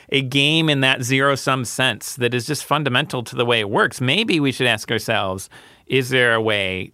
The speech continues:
to make it less of a game? You know, people have mentioned, for example, you know, ranked choice voting as an option. Um, I'm, uh, maybe this is a bit chaotic of me, but I,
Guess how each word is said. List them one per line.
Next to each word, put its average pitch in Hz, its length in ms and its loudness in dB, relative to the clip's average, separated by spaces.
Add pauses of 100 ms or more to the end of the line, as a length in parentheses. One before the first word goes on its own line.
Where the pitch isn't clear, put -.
to - 80 -6
make 101 300 -4
it - 200 -6
less 107 380 -6
of 110 80 -8
a 101 60 -2
game? 92 400 -10
You 90 40 -8
know, 87 120 -8
people 110 400 -4
have 98 80 -6
mentioned, 101 420 -6
for 101 160 -6
example, 92 720 -6 (420)
you - 120 -6
know, 95 60 -6
ranked 104 300 -2
choice 104 360 -4
voting 98 560 -2
as 92 100 -4
an 101 80 -2
option. 95 640 -4 (320)
Um, 104 640 -2 (100)
I'm, 113 640 -2
uh, 104 240 -4 (180)
maybe 120 460 0
this 110 240 -6
is 110 80 -8
a 110 120 -6
bit 110 280 -6
chaotic 107 480 0
of 104 140 -2
me, 104 220 -4
but 104 200 -4
I, 98 320 -4